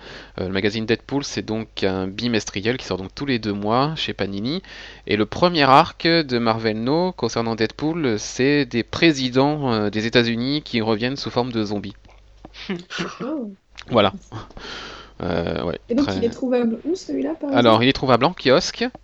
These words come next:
Speaker 1: euh, tous les deux mois. Donc là, il y a le numéro deux qui est encore disponible pour quelques,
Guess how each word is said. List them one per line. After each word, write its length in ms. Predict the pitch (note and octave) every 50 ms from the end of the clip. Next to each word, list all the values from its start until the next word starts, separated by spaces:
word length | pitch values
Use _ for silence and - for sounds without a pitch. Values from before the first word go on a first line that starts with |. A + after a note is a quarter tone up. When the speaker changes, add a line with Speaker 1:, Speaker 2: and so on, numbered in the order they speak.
| - -
Speaker 1:
euh, 540 | - G#2+ A2 A2 G2+ G2+ G2+ G2+ G2 F#2 F#2+ - - -
tous 140 | - B3
les 120 | A#3+ A3+ G#3+
deux 140 | E3 D#3 C#3
mois. 340 | B2 A#2 A2 A#2+ C#3+ F3+ G#3
Donc 200 | D#3 B2+ - -
là, 60 | D3+
il 40 | C#3
y 40 | B2
a 20 |
le 120 | A2 G#2 G#2+
numéro 480 | A2 A2 A2 G#2+ G#2+ G2 G2 G2 F#2+
deux 220 | G2 G2 - C#3+ C#3
qui 100 | - A2+
est 40 | G2+
encore 200 | G2+ - A#2+ G#2+
disponible 520 | B2 A#2 - - A#2 B2 C3 B2 G#2+ G2+
pour 220 | - F#2 F#2+ -
quelques, 720 | - A#2 A2 A2 - - - G#2 G2+ G2 G2 G2 G2 G2